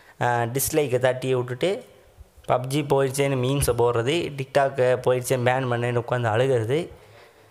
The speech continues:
இதுதான் வந்துட்டு இந்த சூழ-, அனைத்து இளைஞர்களும் தப்பு சொல்லலை, இது அனைத்தும் தெரிய வேண்டிய ஒரு விஷயம். ஆனா அதுவும் தெரிஞ்சுக்கங்க, நான் யா-, யாரையும் தப்புலாம் சொல்லலை. ஏன்னா தனிநபரின் விருப்பம் தான். நான் இவ்வளோ பேசுறேன்னா எனக்கு அது விருப்பம் இருந்தது பார்த்தேன். எல்லாரும் இது விருப்பம் இல்லைனாலும் பரவாயில்ல, as a information எல்லாத்துக்குமே தெரிஞ்சாகணும்.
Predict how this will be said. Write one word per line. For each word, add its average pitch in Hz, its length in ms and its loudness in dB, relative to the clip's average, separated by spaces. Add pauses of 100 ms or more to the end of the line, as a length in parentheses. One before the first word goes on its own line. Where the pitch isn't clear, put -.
(260)
இதுதான் 139 540 0
வந்துட்டு 123 160 -6
இந்த 139 300 0
சூழ-, 127 420 0 (400)
அனைத்து 139 280 -2
இளைஞர்களும் 147 480 0
தப்பு 139 240 -2
சொல்லலை, 131 360 2
இது 156 180 0
அனைத்தும் 127 600 -2
தெரிய 139 360 0
வேண்டிய 139 280 0
ஒரு 120 140 2
விஷயம். 139 340 -2
ஆனா 127 320 0
அதுவும் 117 340 -2
தெரிஞ்சுக்கங்க, 135 600 0
நான் 113 240 0
யா-, 107 160 0
யாரையும் 123 280 0
தப்புலாம் 135 380 0
சொல்லலை. 123 240 0 (100)
ஏன்னா 127 100 0
தனிநபரின் 139 560 0
விருப்பம் 127 340 0
தான். 131 200 0
நான் 117 280 0
இவ்வளோ 131 300 0
பேசுறேன்னா 143 280 0
எனக்கு 120 260 0
அது 110 100 2
விருப்பம் 143 360 0
இருந்தது 135 260 0
பார்த்தேன். 135 500 -2 (360)
எல்லாரும் 147 440 2
இது 117 280 2
விருப்பம் 165 420 0
இல்லைனாலும் 160 340 0
பரவாயில்ல, 147 340 2
as 123 160 -2
a 123 40 -4
information 151 440 -2
எல்லாத்துக்குமே 135 460 0
தெரிஞ்சாகணும். 127 640 2